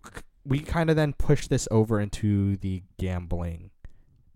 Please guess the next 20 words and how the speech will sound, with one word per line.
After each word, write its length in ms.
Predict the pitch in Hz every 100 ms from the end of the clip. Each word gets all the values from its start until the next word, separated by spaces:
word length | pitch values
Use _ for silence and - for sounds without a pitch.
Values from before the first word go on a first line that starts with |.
| -
issue, 320 | 95 - 92
which 200 | 90 95
is 120 | 101
the 100 | -
main 340 | 107 110 110 110
argument 540 | 107 104 95 95 90
that 120 | 92
you 100 | 92
see 200 | 92 101
being 220 | 92 95 90
tossed 300 | 90 90 101
around 180 | 92
on 100 | 90
the 120 | 87 90
internet, 340 | 90 87 85 - -
where 100 | -
people 240 | 95 101 101
would 120 | 101
complain 400 | - 95 101 92
about, 420 | 90 90 87 85